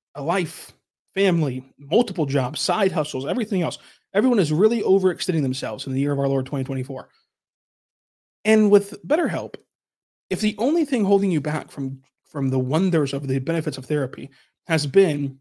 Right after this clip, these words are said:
time constraints, has been trying to f-, navigate your life of, "Well, I, I can't make time to go to a physical building right now." BetterHelp is totally online and totally flexible around your schedule.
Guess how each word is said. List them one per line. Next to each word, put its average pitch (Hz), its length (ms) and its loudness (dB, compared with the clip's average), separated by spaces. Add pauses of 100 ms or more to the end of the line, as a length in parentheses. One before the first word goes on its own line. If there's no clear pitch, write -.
(140)
time 170 240 -2
constraints, 160 760 -6 (280)
has 151 240 -2
been 160 420 -2 (240)
trying 165 460 0
to 156 300 -2
f-, - 260 -10
navigate 160 800 0
your 151 180 -2
life 143 380 -2
of, 127 240 -2 (260)
"Well, 175 220 2
I, 160 120 0
I 151 140 -4
can't 202 280 -2
make 170 180 -2
time 143 280 -2
to 143 100 -4
go 131 500 -2
to 143 140 -2
a 127 40 -4
physical 143 360 -4
building 135 420 -2
right 127 180 -8
now." 131 240 -12 (760)
BetterHelp 240 420 0
is - 160 -2
totally 233 380 2
online 160 540 -2 (300)
and 196 200 2
totally 240 420 2
flexible 175 560 -2
around 151 200 0
your 131 120 -2
schedule. 139 500 -10